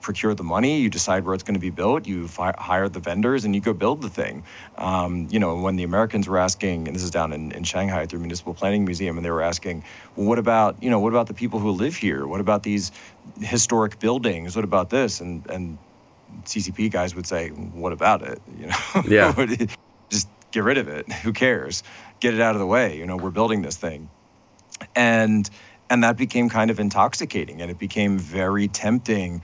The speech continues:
Speaker 1: for American leaders to find, and Western leaders in general, Europeans as well,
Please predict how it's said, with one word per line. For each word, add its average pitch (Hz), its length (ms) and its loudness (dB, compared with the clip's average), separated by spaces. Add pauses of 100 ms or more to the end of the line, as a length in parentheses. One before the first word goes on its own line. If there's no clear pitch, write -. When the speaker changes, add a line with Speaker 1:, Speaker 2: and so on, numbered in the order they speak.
(220)
Speaker 1:
for 104 440 4
American 98 600 0
leaders 98 400 2
to - 80 -8
find, 92 280 -2
and 92 120 -4
Western 98 320 2
leaders 90 260 -2
in 92 80 -4
general, 92 360 4
Europeans 90 420 0
as 80 140 -8
well, 98 280 6